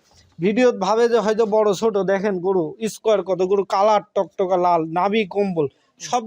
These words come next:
দিক দিয়ে স্কোয়ার। আচ্ছা, এই গরুটা ভাই, এই গরুটা আমার মনে হয় যে বাংলাদেশে এরকম গরু এক পিস আছে কিনা আমার জানা নাই, তবে আমি ওই ভাই কি বলবো না কো যে আমার কাছে আছে আর কারোর কাছে নেই বা বাংলাদেশের মধ্যে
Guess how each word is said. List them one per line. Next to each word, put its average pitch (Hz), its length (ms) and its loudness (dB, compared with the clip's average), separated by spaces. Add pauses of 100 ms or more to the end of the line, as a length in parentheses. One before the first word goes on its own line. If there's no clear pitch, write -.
দিক 214 140 -6 (100)
দিয়ে 170 160 -12
স্কোয়ার। 139 300 -20 (340)
আচ্ছা, 180 260 -16
এই 277 220 -4
গরুটা 277 380 -6
ভাই, 208 220 -4 (760)
এই 262 160 -10
গরুটা 277 440 -8
আমার 269 200 -6
মনে 254 260 -16
হয় 277 140 -6
যে 285 180 0
বাংলাদেশে 247 500 -6
এরকম 247 400 -6
গরু 226 200 0
এক 226 200 0
পিস 254 180 -12
আছে 208 300 -2
কিনা 254 220 -4
আমার 233 220 -2
জানা 208 280 -2
নাই, 220 180 0
তবে 220 220 2
আমি 208 260 2
ওই 233 140 4 (300)
ভাই 190 220 -4 (800)
কি 220 180 -14
বলবো 214 340 0
না 226 140 -2
কো 247 160 0
যে 240 100 4
আমার 214 280 -2
কাছে 226 340 0
আছে 220 260 0
আর 208 180 2
কারোর 214 340 -2
কাছে 208 200 -4
নেই 214 260 2
বা 202 160 0
বাংলাদেশের 185 800 0 (420)
মধ্যে 202 260 2